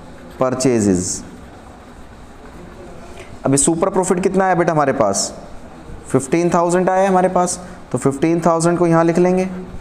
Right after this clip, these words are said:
into में number of year purchases। बेटा कितने साल के base पे निकालनी है हमें? वन एंड हाफ, डेढ़ साल के base पे निकालनी है। तो बेटा one into, यानी कि हम क्या कर लेंगे, वन,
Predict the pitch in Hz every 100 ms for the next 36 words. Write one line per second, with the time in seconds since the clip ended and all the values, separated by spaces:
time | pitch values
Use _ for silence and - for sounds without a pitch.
0 | - - - - 139 165 175 175 180 185
1 | 185 180 175 170 160 160 185 185 180 190
2 | 190 180 185 185 185 185 180 175 170 143
3 | 110 - - - 127 156 175 165 160 143
4 | 147 131 - - 123 151 170 170 165 160
5 | 160 156 151 156 143 139 117 113 104 92
6 | - - - 131 147 175 - 135 127 160
7 | 170 - 135 135 123 117 139 151 175 175
8 | - - 139 143 175 165 160 175 147 151
9 | 170